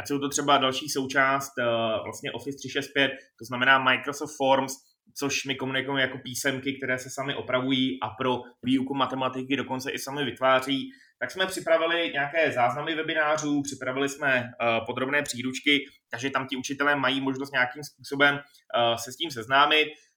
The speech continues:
Samozřejmě, eh, byly nějaké počáteční problémy, eh, z pohledu toho, že ti učitelé přesně nevěděli, jak ty technologie využívat,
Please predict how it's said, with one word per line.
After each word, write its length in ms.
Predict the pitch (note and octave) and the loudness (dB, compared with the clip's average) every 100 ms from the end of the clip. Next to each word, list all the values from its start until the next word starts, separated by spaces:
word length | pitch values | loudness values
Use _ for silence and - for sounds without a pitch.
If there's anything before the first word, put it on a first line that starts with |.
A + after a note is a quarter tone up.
| - | -12
Samozřejmě, 540 | C3 C#3 D3+ D#3+ E3 | -6 -2 0 2 6
eh, 760 | D#3+ D3+ - - A#2+ A#2 A#2 A2 G#2+ | 6 4 -2 2 4 6 4 2 2
byly 320 | C#3 D#3 D#3 | 6 8 6
nějaké 360 | C3+ C3 C3+ D3+ | 6 4 2 -2
počáteční 540 | C#3+ D3+ D3+ D3 E3 | -2 2 2 2 -4
problémy, 640 | C#3+ C3+ C#3+ D3 D3 D3+ | -4 2 6 6 6 2
eh, 540 | C#3+ - _ - A#2 A#2+ | 0 -8 _ -2 0 0
z 60 | |
pohledu 420 | - C3+ D3 D3+ C#3+ | -2 0 2 2 0
toho, 220 | C#3 C#3+ | 0 0
že 120 | C#3 | -2
ti 100 | D3+ | -6
učitelé 360 | C3+ C3 C#3+ D3 | -6 -4 -2 -2
přesně 280 | C#3+ - | -4 -8
nevěděli, 400 | D3 B2+ B2+ C#3+ | -4 0 2 4
jak 120 | C#3 - | 4 2
ty 80 | |
technologie 500 | C#3+ C3+ C3+ C#3 D3+ | 0 0 0 4 6
využívat, 640 | C3 B2+ C3 C#3+ C#3 C#3 | 6 2 0 2 6 6